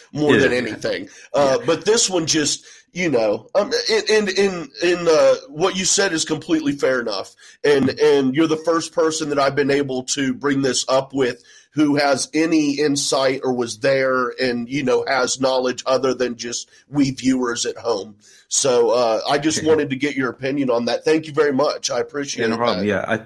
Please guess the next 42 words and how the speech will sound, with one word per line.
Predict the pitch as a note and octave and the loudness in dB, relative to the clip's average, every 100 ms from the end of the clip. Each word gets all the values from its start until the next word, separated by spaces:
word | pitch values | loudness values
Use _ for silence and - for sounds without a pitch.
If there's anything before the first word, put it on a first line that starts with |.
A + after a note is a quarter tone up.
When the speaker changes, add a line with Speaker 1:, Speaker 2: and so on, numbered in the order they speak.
| - | -2
Speaker 2:
I, | A#2 | -2
I, | |
th-, | A#2 C3 | 0 0
I | B2+ | 0
think | B2 D3 B2 | 0 0 2
if, | B2 A#2+ - - | 0 -2 -12 -6
if | A2 G#2+ - - _ _ | 0 0 -2 -20 _ _
Drew | - C#3+ | -2 0
had | B2+ G#2+ G#2 | 2 -2 0
challenged | A2+ A2 G#2 G#2+ | 0 0 0 -2
it | G2+ - - | -2 -2 -10
before | - - G2+ A#2 | -8 -4 2 2
anyone | A2 A2 G2 | 2 -2 -4
had | G2 | -6
given | G#2+ | -2
an | A2 | 0
answer, | A2+ A#2+ D#3 C3 | 0 -2 -4 -4
they | G#2+ | -4
probably | - G#2+ | -2 0
would | G2+ | 0
have | F#2 | -2
thrown | G2 | -4
the | F2+ | -4
question | F#2 F2+ E2+ | -8 -8 -8
out | - - - | -10 -12 -8
entirely. | D2 - F2+ - - | -8 -8 -12 -14 -12
I | |
think | - F2 | -8 -8
that's | F2 | -8
what | F2 | -8
it | E2 | -8
would | F#2 | -10
have | - | -8
been. | F2 D#2 | -10 -8
It | E2 | -8
was | F#2+ | -8
just | G2 - | -8 -8
the | |
fact | - F2 F2 | -4 -4 -4
that | E2 - - - - | -10 -10 -20 -12 -2
Brendan | G2+ F2+ F2+ | -2 -2 -4
had | F2+ D#2 E2 | -2 -4 -6